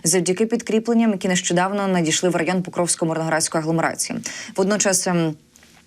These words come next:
заяви російських пропагандистів про нібито повну окупацію Покровська не відповідають дійсності. Ворог не здатен прорвати оборону З С У на півночі міста і застосовує термобаричну артилерію.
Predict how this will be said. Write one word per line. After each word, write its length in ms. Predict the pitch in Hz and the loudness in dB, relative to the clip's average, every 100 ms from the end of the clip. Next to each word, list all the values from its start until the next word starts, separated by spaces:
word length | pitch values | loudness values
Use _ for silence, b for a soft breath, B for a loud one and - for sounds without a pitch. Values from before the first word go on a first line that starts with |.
| - | -4
заяви 640 | 190 196 196 175 175 160 147 | 0 2 2 2 0 -2 -2
російських 520 | 175 175 190 180 170 | 0 2 0 0 -2
пропагандистів 640 | 180 180 180 262 262 196 | -4 -2 0 2 2 0
про 260 | 165 175 165 | 0 -2 0
нібито 680 | - 185 196 165 165 160 151 B B _ | 0 0 2 0 0 0 -2 B B _
повну 280 | 208 175 165 | 0 2 0
окупацію 520 | 165 156 160 160 170 | -2 0 0 0 -4
Покровська 460 | 175 233 233 - | 0 0 0 0
не 260 | 175 170 190 | 0 2 2
відповідають 600 | 233 233 190 180 165 156 | 2 2 0 2 2 0
дійсності. 600 | 190 196 226 220 220 233 226 B B | 0 0 2 0 0 -6 -6 B B
Ворог 340 | 185 214 190 | 2 2 2
не 220 | 180 226 | 2 4
здатен 420 | 208 175 165 156 151 | 2 2 0 -2 -2
прорвати 760 | 180 165 160 156 160 151 147 156 - - | 0 2 2 0 0 2 2 -2 -12 -4
оборону 520 | 180 175 180 170 165 | 0 2 2 2 0
З 80 | 160 | 2
С 240 | 160 - | 2 2
У 60 | 226 | 2
на 100 | 185 | 2
півночі 420 | 170 180 165 - | 0 0 0 2
міста 380 | 185 220 - 196 B B | 2 2 0 -2 B B
і 60 | - | -4
застосовує 840 | 180 185 185 170 185 185 185 170 156 | -2 -2 -2 0 2 2 2 0 -4
термобаричну 840 | - 165 180 170 160 160 - 165 156 B B | -2 0 2 2 2 0 0 0 -2 B B
артилерію. 680 | - 165 180 170 147 - - | -6 -4 0 0 0 -4 -8